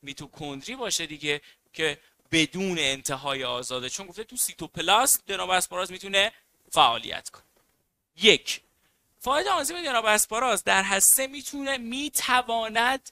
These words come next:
با تجزیه پیوندهای اشتراکی باشه. در فرایند ویرایشش بچه‌ها این فسفودیسترها چی می‌شدن؟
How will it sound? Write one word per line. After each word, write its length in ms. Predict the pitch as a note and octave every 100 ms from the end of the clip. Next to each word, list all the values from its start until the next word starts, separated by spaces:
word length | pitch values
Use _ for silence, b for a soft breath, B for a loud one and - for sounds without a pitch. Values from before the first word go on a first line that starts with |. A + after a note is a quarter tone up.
| _ _ _
با 200 | - A3+
تجزیه 400 | B3 A3 G3 G#3
پیوندهای 580 | A3 G#3 F#3 F3+ F3+ G#3
اشتراکی 500 | F#3+ - E3+ D#3+ -
باشه. 360 | E3+ D#3 E3 D#3 b b b -
در 300 | F3 F3 D#3
فرایند 920 | - F3+ E3+ F3 F3+ G3+ A#3+ B3+ -
ویرایشش 1000 | F#3+ E3+ F3 F3 F3 A3+ C#4 - G#3 -
بچه‌ها 520 | G#3+ A3+ G3+ F3+ F3 b b b
این 200 | - A3+
فسفودیسترها 1040 | B3 G#3+ F#3+ - F3+ E3 E3 - E3+ E3 G3
چی 140 | -
می‌شدن؟ 540 | A3 G#3+ A3 A3+ G3